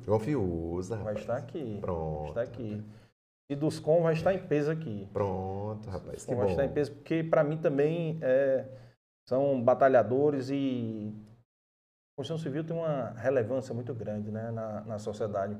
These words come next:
Speaker 2: O, a geração de emprego é muito gigante, né? Então,
Speaker 1: Isso, demais.
Speaker 2: a gente tem que, tem que valorizar também, né?
Speaker 1: Demais,
Speaker 2: São
Speaker 1: demais,
Speaker 2: sempre
Speaker 1: demais, demais.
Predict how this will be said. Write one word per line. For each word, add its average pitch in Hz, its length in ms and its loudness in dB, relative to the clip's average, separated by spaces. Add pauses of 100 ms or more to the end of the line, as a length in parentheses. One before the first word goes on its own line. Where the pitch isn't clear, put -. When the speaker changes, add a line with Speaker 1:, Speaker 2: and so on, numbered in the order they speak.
(420)
Speaker 2:
O, 117 320 0
a 117 160 -4
geração 127 400 2
de 127 80 -4
emprego 127 280 -2
é 127 40 0
muito 117 580 -4 (480)
gigante, 117 480 -2
né? 117 280 -6
Então, 82 320 -2 (120)
Speaker 1:
Isso, 85 200 -10
demais. 85 320 -4
Speaker 2:
a - 40 -4
gente 117 280 -4
tem 131 160 -2
que, 123 480 -6 (160)
tem 117 140 -8
que 117 160 -8
valorizar 120 640 4
também, 101 400 -2
né? 98 220 -10 (320)
Speaker 1:
Demais, 104 360 -2
Speaker 2:
São 107 120 -2
Speaker 1:
demais, 80 240 -6
Speaker 2:
sempre 110 160 -4
Speaker 1:
demais, 78 240 -6
demais. 82 240 -14